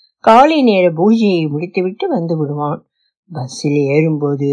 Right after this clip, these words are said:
'தாவணி முந்தாணி பறக்குது பாரு, உள்மடிப்ப பின் பண்ணிக்க' என்பான். 'சரி இசு' என்று சிரித்து கொண்டே சொல்வாள். சாயங்காலம் அவள் வரும் நேரம் கூட்டி கொண்டு போக வருவான்.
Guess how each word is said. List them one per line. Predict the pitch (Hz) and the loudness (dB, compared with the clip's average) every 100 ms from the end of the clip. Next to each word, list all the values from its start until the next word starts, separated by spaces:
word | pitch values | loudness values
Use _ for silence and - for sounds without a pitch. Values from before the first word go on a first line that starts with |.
| 156 185 180 - _ _ | 0 -2 -4 -14 _ _
'தாவணி | 127 123 123 151 196 180 | -8 -6 -4 0 2 2
முந்தாணி | 147 143 147 170 160 135 | 0 -2 2 2 2 -2
பறக்குது | 147 143 165 - 160 | -4 -4 -4 -4 -4
பாரு, | 143 143 151 143 - _ _ _ _ | -2 0 0 -2 -6 _ _ _ _
உள்மடிப்ப | 139 160 196 180 151 151 151 147 175 175 | -2 0 0 0 -2 -4 -4 0 -2 -2
பின் | - 175 202 | -4 -2 0
பண்ணிக்க' | 180 156 143 131 127 _ - - _ - | 0 -2 -4 -6 -8 _ -20 -20 _ -4
என்பான். | 160 165 151 147 151 _ _ _ _ | -2 -2 -2 -4 -8 _ _ _ _
'சரி | _ 208 196 262 359 | _ -4 -2 0 0
இசு' | 320 233 - 233 226 226 233 _ _ _ | 0 -2 -2 2 4 2 0 _ _ _
என்று | - 208 208 | -2 2 2
சிரித்து | - 262 285 294 | 2 0 0 -2
கொண்டே | 233 202 190 240 | -4 -2 -2 -2
சொல்வாள். | - 156 156 147 156 202 _ _ _ | -2 -2 -2 -2 -4 -6 _ _ _
சாயங்காலம் | - 269 269 277 262 247 240 247 | 4 6 8 6 6 6 6 2
அவள் | 226 208 202 | 2 2 2
வரும் | 190 196 226 | 2 2 0
நேரம் | 214 208 226 226 | 0 0 0 -2
கூட்டி | 214 220 214 | -4 -4 -2
கொண்டு | 180 165 | -2 -4
போக | 160 151 156 330 | -6 -6 -4 -4
வருவான். | 170 160 160 175 | -4 -6 -4 -4